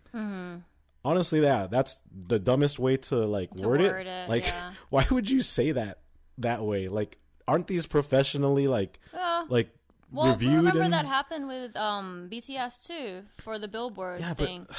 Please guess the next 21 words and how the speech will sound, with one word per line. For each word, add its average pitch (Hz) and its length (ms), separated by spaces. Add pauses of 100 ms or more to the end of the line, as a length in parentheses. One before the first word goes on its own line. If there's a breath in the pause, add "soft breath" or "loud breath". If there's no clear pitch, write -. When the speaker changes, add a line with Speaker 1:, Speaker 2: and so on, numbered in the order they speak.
(180 loud breath)
Speaker 2:
it's 285 120
Speaker 1:
It 320 40
was 320 160
worded 269 420
stupidly, 208 680
and 196 140
people, 220 320
of 214 140
course, 208 240
are 208 60
gonna 208 180
get 196 140
mad, 185 340
and 214 100
Speaker 2:
So 156 80
Speaker 1:
then 214 120
they 214 140
boycott 202 520
it 190 100
and 196 180
not 190 220